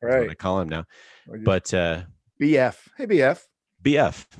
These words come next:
Speaker 1: Yeah, B F.
Speaker 2: <laughs>
Speaker 1: Um, but, like, I'm never gonna directly call anyone father.
Speaker 2: Father. And then you think about it sexually, like, you know, like, people like that fetish of, like, "Yeah, yeah, call me daddy."
Speaker 1: Yeah.
Speaker 2: And what if you're with a ch-, <laughs> a girl and she says,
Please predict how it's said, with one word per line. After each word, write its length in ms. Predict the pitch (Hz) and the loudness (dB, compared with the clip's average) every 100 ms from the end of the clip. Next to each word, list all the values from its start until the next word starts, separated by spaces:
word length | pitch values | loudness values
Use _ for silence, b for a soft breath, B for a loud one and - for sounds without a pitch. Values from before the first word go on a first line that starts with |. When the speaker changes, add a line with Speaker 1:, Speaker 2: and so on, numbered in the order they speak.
| - | -14
Speaker 1:
Yeah, 120 | - 76 | -10 -6
B 220 | - 95 | -4 -4
F. 260 | 90 - - | -4 -6 -14
Speaker 2:
<laughs> 360 | _ - - - | _ -20 -18 -6
Speaker 1:
Um, 440 | 92 87 82 80 - _ _ _ | -2 -2 -4 -10 -20 _ _ _
but, 140 | - 98 | -2 0
like, 180 | 98 95 | -2 -2
I'm 180 | 104 | -2
never 240 | 110 113 95 | 0 0 -2
gonna 240 | 78 87 | -2 -6
directly 420 | 71 80 80 - | -4 -4 -4 -8
call 180 | 71 - - | -8 -8 -6
anyone 420 | 87 69 - - - - _ _ _ _ _ | -6 -8 -12 -20 -20 -20 _ _ _ _ _
father. 440 | - 69 57 - 104 _ _ - | -6 -4 -6 -14 -18 _ _ -12
Speaker 2:
Father. 380 | 101 101 - - - | -10 -10 -14 -16 -8
And 100 | 123 | -4
then 140 | 139 | -4
you 60 | 127 | -4
think 160 | 151 | -2
about 160 | 147 123 | 0 0
it 60 | - | 0
sexually, 440 | 127 - 117 98 | -6 -4 -6 -6
like, 200 | 95 - | -8 -10
you 40 | 107 | -8
know, 200 | 104 101 | -6 -6
like, 180 | 92 | -10
people 260 | - 107 - | -12 -4 -4
like 200 | 101 95 | -4 -8
that 180 | 98 95 - | -16 -18 -10
fetish 280 | 101 98 110 | -10 -8 -12
of, 120 | 98 | -14
like, 260 | 95 95 b b b | -14 -16 b b b
"Yeah, 140 | 98 95 | -14 -12
yeah, 80 | 98 | -12
call 140 | - | -12
me 100 | 92 | -12
daddy." 460 | 85 90 82 82 - _ _ b b | -12 -14 -14 -16 -20 _ _ b b
Speaker 1:
Yeah. 320 | 107 143 123 104 | -4 -4 -8 -14
Speaker 2:
And 140 | 98 - | -20 -10
what 140 | 120 | -10
if 80 | 120 | -4
you're 160 | 143 | -4
with 140 | 120 120 | -2 -4
a 80 | 123 | -8
ch-, 260 | - - | -12 -18
<laughs> 320 | - - - | -20 -20 -8
a 120 | 160 165 _ | -4 -4 _
girl 380 | 123 127 107 - B B B - | 0 2 0 -6 B B B -14
and 120 | 123 | -12
she 180 | - 113 | -10 -10
says, 500 | - 117 98 90 | -8 -6 -6 -8